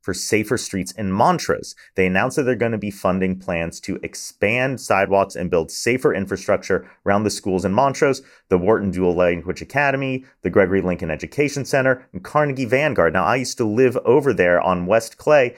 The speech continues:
and there really should be this walkable corridor on West Gray from Shepherd all the way to Midtown, linking up to the walkable developments on Bagby, but that just doesn't exist. So I'm really excited to see this first step being taken.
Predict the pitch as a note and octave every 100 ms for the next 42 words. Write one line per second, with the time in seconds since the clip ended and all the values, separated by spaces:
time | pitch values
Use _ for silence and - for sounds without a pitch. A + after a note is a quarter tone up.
0 | - - B2+ C3+ C3+ A#3 C4+ G3 - A3+
1 | G3+ G3 C3+ - A2 C3 F3+ D#3 A#2 -
2 | C#3 F3+ E3 G#2 F#2+ - - A2+ G2 G#2
3 | F3 - A#2 A2+ G#2+ G#2+ - - A2+ F#2+
4 | - C3+ C#3+ B2+ - - D#3+ F3 F3+ D#3+
5 | C3+ C3 C3 D3+ F3+ C#3+ C3 A#2+ A2+ C3+
6 | E3+ C3 B2 - A2+ G2+ F2+ A#2 - A#2+
7 | A#2+ G2+ F#2+ C#2+ G2 G#2+ F#2 G#2 A#2+ C3+
8 | F#2+ D#2 - _ - G#3 G#3+ - D#3+ C3
9 | - D3 D3 - - B2+ C3+ - G#2+ F2
10 | A2+ - G#2+ G2+ G2 A2 D#3 D#3+ D3+ -
11 | - A2 A2 A2 - F#2+ G2+ F2 E2+ -
12 | C3+ - A#2+ A2+ - F2 - C3+ C3 C#3